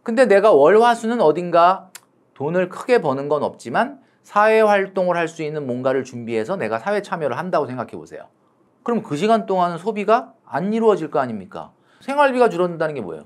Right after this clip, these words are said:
생활비가 늘어나는 거와 똑같은 효과예요. 그러니까 여러분 잘 보시면은 생활비를 줄이는 것이 생활비를 늘리는 거와 같은 효과가 나타나는 거기 때문에,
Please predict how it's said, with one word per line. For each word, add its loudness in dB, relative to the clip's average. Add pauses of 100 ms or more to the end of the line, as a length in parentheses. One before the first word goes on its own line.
(420)
생활비가 2
늘어나는 2
거와 2 (160)
똑같은 -2
효과예요. 0 (600)
그러니까 2
여러분 4
잘 0
보시면은 0 (240)
생활비를 2
줄이는 0
것이 0
생활비를 0
늘리는 0
거와 4
같은 -2
효과가 4
나타나는 -2
거기 -6
때문에, -10